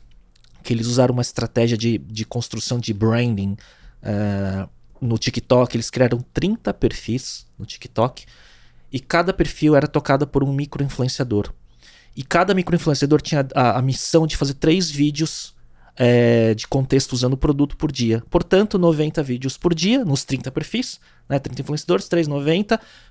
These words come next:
Portanto, eles estavam chegando naquela, na equação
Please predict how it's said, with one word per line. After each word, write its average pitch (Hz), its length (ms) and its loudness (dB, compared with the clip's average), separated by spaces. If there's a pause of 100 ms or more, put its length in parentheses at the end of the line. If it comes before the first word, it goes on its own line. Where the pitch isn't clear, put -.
Portanto, 185 460 4
eles 185 140 2
estavam 175 200 2
chegando 175 460 4
naquela, 160 540 4
na 135 240 4
equação 165 640 4